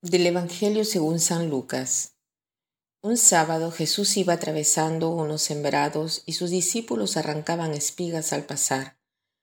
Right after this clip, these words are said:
Las resfregaban en las manos, entre las manos y se comían los granos.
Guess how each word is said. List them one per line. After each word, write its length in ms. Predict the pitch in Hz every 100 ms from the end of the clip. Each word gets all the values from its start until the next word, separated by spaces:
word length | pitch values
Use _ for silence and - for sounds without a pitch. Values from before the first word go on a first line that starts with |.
| _ _ _ _ _
Las 540 | 160 160 151 147 - _
resfregaban 800 | 165 165 165 165 170 170 165 156
en 80 | 151
las 100 | 151
manos, 680 | 151 160 170 185 196 - -
entre 300 | 160 160 160
las 200 | 151 151
manos 540 | 151 160 165 180 - -
y 80 |
se 140 | 160 165
comían 420 | 151 156 170 180
los 140 | 170
granos. 560 | 151 143 139 147 -